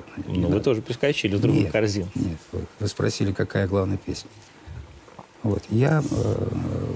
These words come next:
Speaker 1: говорю сейчас свою личную, человеческую точку зрения. Что главное в нашей жизни, в
Speaker 2: Это
Speaker 1: моей
Speaker 2: любовь.
Speaker 1: жизни? Конечно, любовь. Любовь. Главное. Созидающее чувство.
Speaker 2: Вам не кажется, что,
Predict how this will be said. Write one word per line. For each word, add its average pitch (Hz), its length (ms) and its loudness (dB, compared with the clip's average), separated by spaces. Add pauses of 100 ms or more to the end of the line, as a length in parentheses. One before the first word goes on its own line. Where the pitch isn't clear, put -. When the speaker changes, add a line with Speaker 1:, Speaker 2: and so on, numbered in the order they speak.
(140)
Speaker 1:
говорю 104 320 2
сейчас 101 220 -2
свою 104 360 2 (320)
личную, 117 380 2
человеческую 110 720 2
точку - 280 -4
зрения. 92 240 -2 (280)
Что - 160 0
главное 151 380 6
в 104 80 0
нашей 110 300 2
жизни, 92 460 0
в 107 80 -2
Speaker 2:
Это 139 100 4
Speaker 1:
моей 170 160 4
Speaker 2:
любовь. - 280 4
Speaker 1:
жизни? - 280 -2 (400)
Конечно, - 460 4
любовь. 131 380 2 (800)
Любовь. 135 320 4 (1400)
Главное. 120 420 2 (840)
Созидающее 110 800 0
чувство. - 360 -10 (1040)
Speaker 2:
Вам 127 200 4
не 131 80 4
кажется, - 420 -2
что, 87 1120 0